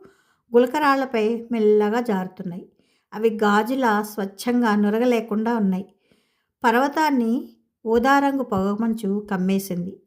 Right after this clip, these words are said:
ఎండలో ఒలివాకులు పాత వెండిలా మెరుస్తున్నాయి. కొండలపై ఉన్న తోటల గాఢమైన ఆకుపచ్చ రంగు నిమ్మ మరియు నారింజ పండ్ల బంగారు కాంతితో వెలిగిపోతోంది. దానిమ్మ పూలు తమ స్పష్టమైన నవ్వును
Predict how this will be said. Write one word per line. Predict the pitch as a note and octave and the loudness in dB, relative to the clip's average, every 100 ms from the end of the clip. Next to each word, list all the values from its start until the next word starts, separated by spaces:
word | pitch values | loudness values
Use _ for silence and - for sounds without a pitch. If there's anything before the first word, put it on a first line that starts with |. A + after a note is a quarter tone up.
| _ _ | _ _
ఎండలో | A3 A#3 C#4+ B3+ A3+ A#3+ A#3 _ _ _ _ - | -2 0 2 2 2 0 -6 _ _ _ _ 2
ఒలివాకులు | A#3+ C4+ D#4 D#4 C#4 C#4 A3 A#3 A#3+ - | 2 4 2 2 0 0 -2 -2 -4 0
పాత | A3+ A#3+ D#4 D#4+ | 2 4 2 0
వెండిలా | D#4 C#4 C4+ C4+ C4+ | -2 -2 -2 -2 0
మెరుస్తున్నాయి. | A#3 G#3 - - G3 F#3+ - _ _ _ _ _ _ _ _ _ _ _ _ _ _ - | -2 -4 -8 -6 -4 -4 -12 _ _ _ _ _ _ _ _ _ _ _ _ _ _ -4
కొండలపై | C#4 C#4 E4 E4 E4 E4 | 0 2 2 0 0 0
ఉన్న | D4+ | -2
తోటల | C#4+ A3+ G#3+ A3 C4 | -4 -2 -2 -2 -4
గాఢమైన | G3+ F#3 G3+ A#3 C4 C4+ A#3 | -2 -4 -2 -2 -2 0 0
ఆకుపచ్చ | F#3 G3 - A3+ - | 0 -2 -8 -10 -6
రంగు | G3+ G3+ G3 G3 G#3+ - _ _ G#3 | -4 -2 0 -2 -6 -10 _ _ -2
నిమ్మ | A3+ B3 D4+ D4+ | 0 2 2 2
మరియు | C4 A3+ A#3+ | 0 0 0
నారింజ | A#3 G3 G3 G#3 G#3+ | 0 0 0 -2 -4
పండ్ల | G#3 G3+ G3 F#3 | -4 -4 -4 -4
బంగారు | F3+ F3+ F#3+ A3 B3 A#3+ | -6 -4 0 2 2 0
కాంతితో | G3 F#3 F#3+ G3+ A#3+ | -2 -4 -4 -4 -2
వెలిగిపోతోంది. | A3 F#3 A3 A3 G#3+ G#3 E3 F#3+ - _ _ _ _ - | 0 -2 -2 -2 -4 -4 -8 -8 -14 _ _ _ _ -2
దానిమ్మ | A3+ A3+ B3+ D#4 E4 | 4 4 4 0 -4
పూలు | D#4+ C#4+ B3 B3+ | -2 -2 0 0
తమ | B3 A#3+ | 0 -2
స్పష్టమైన | A#3+ - G#3+ G#3+ C4+ D4 C#4+ | -4 -6 -8 -6 -4 -2 -2
నవ్వును | B3+ G#3 G3+ A#3+ B3 C4+ | 0 0 -2 -2 -2 -4